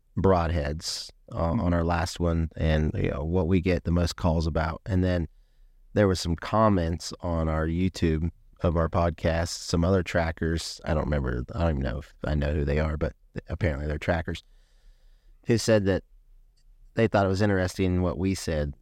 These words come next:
Speaker 1: It was opposite of their experience. So what do you find you get the most calls about that are unsuccessful tracks on a broadhead, like a fixed blade mechanical, et cetera?
Speaker 2: That's a great question. Uh,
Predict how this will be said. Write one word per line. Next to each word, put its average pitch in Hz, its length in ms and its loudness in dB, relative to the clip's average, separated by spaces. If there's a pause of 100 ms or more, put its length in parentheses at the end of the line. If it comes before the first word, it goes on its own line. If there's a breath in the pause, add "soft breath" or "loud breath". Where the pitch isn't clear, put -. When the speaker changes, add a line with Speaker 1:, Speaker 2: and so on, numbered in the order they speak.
(360)
Speaker 1:
It - 80 -12
was 78 200 -4
opposite 87 680 -2
of 69 280 -6 (160)
their 110 240 6
experience. - 800 -6 (240)
So 90 460 2 (880)
what 113 200 4
do 110 80 4
you 104 560 4 (100)
find 87 680 0 (640)
you 95 160 2
get 92 180 4
the 87 60 -4
most 85 220 2
calls 82 280 2
about 80 360 0
that 85 180 2
are 80 140 -2
unsuccessful 90 640 0
tracks 76 480 -2
on 80 280 2
a 87 120 -2
broadhead, 78 380 0
like 80 120 0
a 76 140 -4
fixed 101 200 0
blade 90 180 4
mechanical, 69 600 -2
et - 60 -12
cetera? 71 380 -2 (460)
Speaker 2:
That's 120 220 -4
a - 60 -14
great 107 220 0
question. 104 480 -6 (840)
Uh, 131 380 2